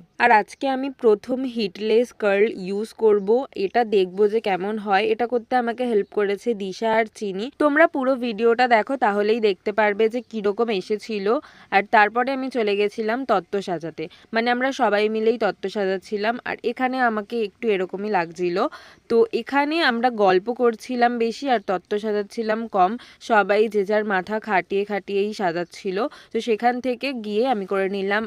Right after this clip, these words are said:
আগে লাঞ্চ। লাঞ্চে আছে সাদা ভাত, পেঁয়াজকলি, আলু ভাজা আর তার সাথে একটা মাছ। মাছটার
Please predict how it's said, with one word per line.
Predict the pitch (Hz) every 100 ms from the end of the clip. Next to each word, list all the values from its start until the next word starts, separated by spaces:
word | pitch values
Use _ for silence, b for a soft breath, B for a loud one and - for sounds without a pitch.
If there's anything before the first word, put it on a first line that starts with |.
| -
আগে | 185 220 208
লাঞ্চ। | 170 180 254 - B B -
লাঞ্চে | 220 220 269 262
আছে | 247 285 -
সাদা | 214 185 214 202
ভাত, | 190 180 240 _
পেঁয়াজকলি, | 196 180 - 196 190 190
আলু | 160 180 190
ভাজা | 180 247
আর | 220 190
তার | 175 -
সাথে | 180 185
একটা | - 240 208
মাছ। | 175 214 - B B -
মাছটার | 202 202 - 262